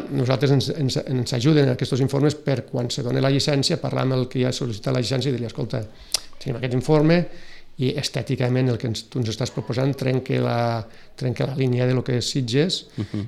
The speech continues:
Speaker 1: i, per tant, escolta, mira de modificar la". Clar, hi ha, hi ha, hi ha, hi ha drets que, que no els hi podem, que no els podem informar favorablement, no? A, a un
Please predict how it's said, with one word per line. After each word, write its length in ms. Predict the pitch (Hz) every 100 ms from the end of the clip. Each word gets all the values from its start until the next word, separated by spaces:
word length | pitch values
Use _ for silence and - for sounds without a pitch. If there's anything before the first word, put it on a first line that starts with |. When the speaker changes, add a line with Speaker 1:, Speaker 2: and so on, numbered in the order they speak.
| -
Speaker 1:
i, 80 | 131
per 140 | 127
tant, 160 | - 123
escolta, 320 | - 135 143
mira 560 | 120 120 110 113 120 127
de 80 | 131
modificar 500 | 127 120 107 131 117
la". 80 | 113 110 - - -
Clar, 160 | 143 139
hi 120 | 139
ha, 40 |
hi 160 | 147 147
ha, 60 | 165
hi 140 | 175 147
ha, 60 | 160 165 - - - -
hi 60 | 147
ha 40 | 170
drets 300 | 156 165 -
que, 540 | 180 160 147 135 131 -
que 160 | 139
no 140 | 131 131
els 40 |
hi 40 | 143
podem, 320 | 147 131 127 120 113 131 127 151 - - - 220 196
que 100 | 143
no 120 | 135
els 40 | -
podem 180 | 143 135
informar 560 | 127 127 127 127 123 - - -
favorablement, 680 | - 135 127 117 117 139 151 123
no? 160 | 147 175
A, 460 | 135 123 120 117
a 180 | 117 120
un 160 | 117